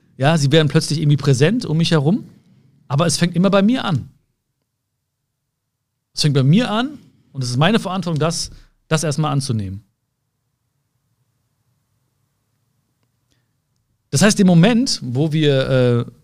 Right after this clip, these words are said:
um nochmal auf das Thema zurückzukommen, ja, fehlerlos sein wollen, den, den gibt es gar nicht. Ja, das heißt, alles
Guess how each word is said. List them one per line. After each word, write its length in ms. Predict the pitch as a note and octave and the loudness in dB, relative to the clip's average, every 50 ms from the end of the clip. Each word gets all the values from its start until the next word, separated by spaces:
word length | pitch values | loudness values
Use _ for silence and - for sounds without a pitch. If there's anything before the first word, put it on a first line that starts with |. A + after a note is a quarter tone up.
| _ _ _ _ _ | _ _ _ _ _
um 100 | D3+ D#3 | 0 2
nochmal 140 | D3 D3 C#3 | 2 2 2
auf 60 | C3 | 2
das 100 | C#3 C#3 | 0 2
Thema 160 | F3+ F3 C#3+ | 2 0 0
zurückzukommen, 480 | - C3 A2+ - - - A2+ G2+ G2+ G#2 | 0 -2 -6 -6 -6 -6 -6 -4 -4 -4
ja, 140 | B2+ F#3 C4+ - - - _ _ _ _ _ _ _ _ | -4 -4 -6 -8 -14 -20 _ _ _ _ _ _ _ _
fehlerlos 560 | - - - - A3 A3 F#3+ E3 D#3+ D3+ B2 A#2 | -18 -4 0 2 2 4 4 4 4 4 2 0
sein 300 | C3 A#2 A#2+ C3 C3 A#2+ | 0 -2 0 -2 -2 0
wollen, 200 | C3+ D3 E3 C#3+ | 0 0 2 2
den, 260 | C#3+ C#3+ D3 C#3+ B2+ | 2 2 2 2 2
den 160 | C#3 C3 C#3 | 2 2 2
gibt 180 | F3+ - - D3+ | 2 0 -2 -6
es 80 | A#2+ | -6
gar 180 | - A2+ G2 F#2+ | -6 -6 -6 -6
nicht. 240 | F#2+ F#2+ - - _ _ _ _ _ _ _ _ _ _ _ _ _ _ _ _ - | -8 -10 -12 -16 _ _ _ _ _ _ _ _ _ _ _ _ _ _ _ _ -2
Ja, 100 | B2 C3+ | 0 0
das 160 | C#3+ C#3 D#3 | 0 2 0
heißt, 200 | E3+ E3+ E3+ - | -2 -2 -2 -2
alles 360 | D3+ G3+ A3 G#3+ - - | -2 0 0 -2 -4 -6